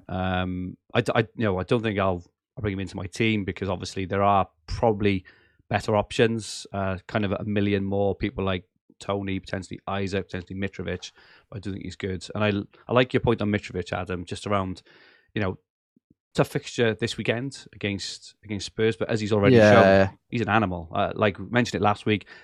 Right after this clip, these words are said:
Speaker 2: mentioned it the week
Speaker 1: Mm.
Speaker 2: before. He's absolutely dominating defenses. And I think he's got a very good chance of, of scoring against Spurs because Spurs have, have looked a bit shaky.
Speaker 1: Yeah.
Speaker 2: They looked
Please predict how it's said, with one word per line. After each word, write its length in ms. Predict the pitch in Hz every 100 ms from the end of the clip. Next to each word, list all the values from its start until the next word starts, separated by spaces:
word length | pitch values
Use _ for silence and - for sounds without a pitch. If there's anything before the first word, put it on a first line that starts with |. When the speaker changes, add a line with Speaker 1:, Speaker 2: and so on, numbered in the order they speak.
| -
Speaker 2:
mentioned 240 | 120 101 98
it 40 |
the 20 |
week 120 | 101
Speaker 1:
Mm. 40 | 101
Speaker 2:
before. 360 | - 107 90 -
He's 340 | 208 117 110 -
absolutely 560 | 110 117 - 107 101 92
dominating 680 | - 110 110 95 92 98 95 - _ -
defenses. 480 | 95 107 98 - 87
And 100 | - 110
I 100 | 107
think 440 | - 101 95 - _ _ _ -
he's 160 | 107
got 140 | - -
a 40 |
very 240 | 95 104 101
good 120 | 95
chance 220 | 101 95
of, 120 | 90 _ _
of 100 | -
scoring 240 | - 120 107
against 200 | 92 -
Spurs 320 | 107 101 101
because 300 | - 101 98
Spurs 320 | - 117 107
have, 100 | 98
have 140 | - 98
looked 200 | 104 -
a 20 |
bit 140 | 110
shaky. 280 | - 113 104
Speaker 1:
Yeah. 60 | 117
Speaker 2:
They 60 | 101
looked 220 | 101